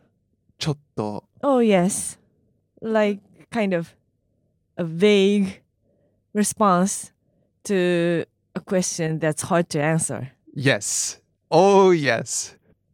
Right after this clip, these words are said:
Speaker 2: 昨日は何してたの？来なかったじゃない。
Speaker 1: ちょっ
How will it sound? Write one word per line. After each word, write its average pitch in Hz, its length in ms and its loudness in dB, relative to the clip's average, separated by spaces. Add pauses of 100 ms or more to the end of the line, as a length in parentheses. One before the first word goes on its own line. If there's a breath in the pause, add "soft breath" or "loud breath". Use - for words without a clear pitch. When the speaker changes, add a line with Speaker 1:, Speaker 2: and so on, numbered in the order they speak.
(420)
Speaker 2:
昨 269 120 2
日 381 140 6
は 247 100 8
何 330 220 6
し - 80 0
て 247 80 0
た 185 120 2
の？ 151 260 0 (520)
来 349 120 4
な 453 100 6
か 339 100 6
っ 302 60 0
た 220 100 4
じ 202 80 4
ゃ 196 40 6
な 151 280 2
い。 151 120 -14 (560)
Speaker 1:
ち - 80 -2
ょ - 40 2
っ - 60 -6